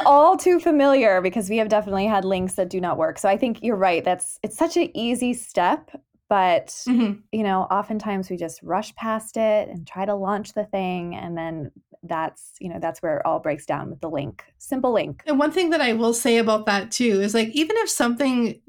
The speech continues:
Speaker 2: doesn't go perfect, it, like, it's, it's really, really not the end of the world. Like, it's really not that difficult if, especially if it's just something as simple as a Zoom link. It's not that difficult to send a quick email to give the correct Zoom link, right?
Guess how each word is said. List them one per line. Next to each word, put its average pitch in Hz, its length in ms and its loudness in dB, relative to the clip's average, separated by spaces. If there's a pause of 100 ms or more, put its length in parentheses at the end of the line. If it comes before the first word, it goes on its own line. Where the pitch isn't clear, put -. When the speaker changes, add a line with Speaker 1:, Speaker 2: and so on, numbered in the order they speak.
Speaker 2:
doesn't 226 360 2
go 208 180 2
perfect, 220 680 -2 (300)
it, 247 200 0
like, 233 160 2
it's, 262 200 -4
it's 269 240 0
really, 277 400 0
really 254 240 2
not 220 180 2
the 226 100 2
end 208 120 0
of 190 40 0
the 220 60 -2
world. 202 400 -2 (480)
Like, 220 160 4
it's 233 180 0
really 254 180 2
not 240 220 0
that 226 140 2
difficult 220 580 -2
if, 233 220 -2
especially 220 480 0
if 208 100 -2
it's 208 160 -4
just 220 240 0
something 208 300 0
as 208 120 -2
simple 208 220 0
as 196 140 0
a 196 80 0
Zoom 214 200 0
link. 208 220 -2
It's 226 220 -2
not 226 260 2
that 220 140 0
difficult 214 460 -2
to 190 380 0 (220)
send 208 260 0
a 208 40 0
quick 214 240 -2
email 202 380 2
to 226 120 -6
give 196 360 -4
the 214 100 -2
correct 190 340 -4
Zoom 233 160 -6
link, 269 300 -8 (520)
right? 196 320 -2